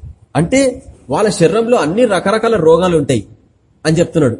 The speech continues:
ఆడంబరమైన జీవితంతో వచ్చేది అన్ని అవే అన్న విషయాన్ని మనం అర్థం చేసుకోవాలా. యెహోవా నీ మీదికి రప్పించు, నీ శత్రువులకు దాసుడవగుదువు. నీ శత్రువు సైతాన్ కదా, వానికి నువ్వు దాసుడవు అవుతావు అన్న విషయాన్ని మాట్లాడుతున్నాడు. ఎందుకు దాసుడు అవుతావు? నువ్వు ఆయనకి విరోధంగా జీవించినావు, ఆయన తిరుగుబాటుతనం చేసినావు,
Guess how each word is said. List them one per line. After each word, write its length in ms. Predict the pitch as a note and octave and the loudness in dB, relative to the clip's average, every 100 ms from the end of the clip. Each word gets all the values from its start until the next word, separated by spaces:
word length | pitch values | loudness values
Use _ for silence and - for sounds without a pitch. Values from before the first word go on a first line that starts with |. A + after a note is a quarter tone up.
| A#2+ | 0
ఆడంబరమైన 600 | D#3 A#3 A3 A#3 A3 A3 | 2 4 4 4 4 2
జీవితంతో 640 | D#3+ F3+ G3 G#3 F#3 F#3 | 4 4 4 2 2 2
వచ్చేది 340 | D#3 - F#3+ | 2 2 0
అన్ని 220 | E3+ E3+ G3 | 2 2 0
అవే 280 | C#3 D3 | 2 2
అన్న 260 | F3+ D3+ D#3 | 2 2 2
విషయాన్ని 380 | C#3+ C#3 D#3+ D3+ | 2 2 0 0
మనం 120 | B2 | 0
అర్థం 140 | B2+ | 0
చేసుకోవాలా. 360 | B2+ - A#2 G2+ - - | -2 2 0 0 -6 -2
యెహోవా 680 | A#2 F#3+ C#4 D4+ B3 F#3 F#3+ C3+ | 4 6 6 6 4 4 0 0
నీ 240 | C3+ E3+ | 4 6
మీదికి 400 | F#3+ A#3 C4 A#3 | 6 4 4 4
రప్పించు, 680 | E3 E3 G3 F#3 - D#3 E3 - - - | 2 2 0 0 2 4 4 0 -12 0
నీ 180 | D#3+ F3 | 4 4
శత్రువులకు 920 | - E3+ G3+ C4 A3+ E3+ D#3 D#3+ E3 - - | 4 2 4 4 6 4 6 4 4 -6 -16
దాసుడవగుదువు. 1400 | F#2 C3 F#3+ G#3+ A3+ G#3 F#3 F#3+ G3+ G3+ G#3+ F3+ - - - _ | -2 2 2 4 4 6 4 4 6 6 6 6 2 -4 -18 _
నీ 60 | C3 | 0
శత్రువు 340 | C#3+ D#3 G#3 | 2 4 4
సైతాన్ 360 | G3+ E3+ F3+ F3 | 4 4 2 2
కదా, 240 | A#2 D3 A3 - - - _ _ | 2 0 -2 -12 -20 -20 _ _
వానికి 360 | A2 D3 G#3 G3 | 0 4 4 4
నువ్వు 140 | G#3 | 4
దాసుడవు 400 | D3 F3 F#3 G3 | 4 2 4 4
అవుతావు 480 | E3+ E3 E3+ C3 - B2 | 4 6 4 4 0 0
అన్న 160 | D3 | 4
విషయాన్ని 320 | D3 D3 E3 | 4 4 4
మాట్లాడుతున్నాడు. 480 | D3+ C#3+ C3+ C#3 A#2+ | 4 2 0 0 2
ఎందుకు 160 | D3 F#3 | 4 2
దాసుడు 280 | F3+ F3 F3+ | 2 2 0
అవుతావు? 200 | G3 G#3 | 0 -4
నువ్వు 400 | - _ E3 F#3 | -6 _ 2 2
ఆయనకి 240 | G3 F3 | 4 2
విరోధంగా 360 | E3 G#3 A3+ G#3 | 2 4 4 4
జీవించినావు, 420 | F3 E3+ E3 C#3+ | 2 0 2 0
ఆయన 100 | C3 | 2
తిరుగుబాటుతనం 560 | C#3+ F3 F3+ E3 D#3+ | 2 2 2 0 -2
చేసినావు, 320 | B2+ B2 B2 | -2 -2 -2